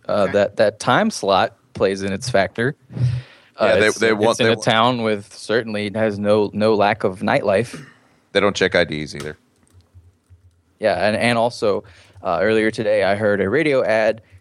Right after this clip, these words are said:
Speaker 1: in an entirely different city for a nightclub that will be open till five A M on Sunday night,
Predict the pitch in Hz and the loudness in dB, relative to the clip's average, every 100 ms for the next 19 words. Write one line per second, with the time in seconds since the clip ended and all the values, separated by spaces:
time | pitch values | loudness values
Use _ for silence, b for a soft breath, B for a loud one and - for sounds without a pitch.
0 | _ 120 117 131 233 - 113 98 - - | _ -4 -2 0 0 0 0 -2 -8 -12
1 | - 98 117 - 110 107 90 110 101 104 | -6 -6 -4 0 2 2 2 0 0 -2
2 | - 107 98 104 95 101 104 95 95 92 | -2 -2 0 2 0 0 0 -2 -2 -2
3 | 95 95 117 107 104 104 104 104 98 95 | 0 0 0 0 2 0 -2 -2 -4 -4
4 | - 147 160 170 180 | -2 0 0 0 -2